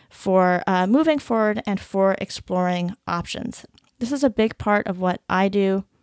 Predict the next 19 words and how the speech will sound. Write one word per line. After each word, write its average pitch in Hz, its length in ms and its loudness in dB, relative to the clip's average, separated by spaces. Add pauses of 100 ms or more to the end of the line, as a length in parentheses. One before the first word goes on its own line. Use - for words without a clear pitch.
(240)
as 208 160 0
a 196 60 0
geriatrician, 202 680 2
in 190 100 -4
part 190 220 0
because 180 240 -6
in 175 80 -6
geriatrics, 185 720 0 (640)
there 202 200 4
often 190 400 2
aren't 180 300 2
obvious 175 340 -2
answers. - 380 -6
Now, 196 140 2 (160)
sometimes 285 340 0
in 220 80 2
medicine, 190 460 2
there 180 240 -2
are 175 280 0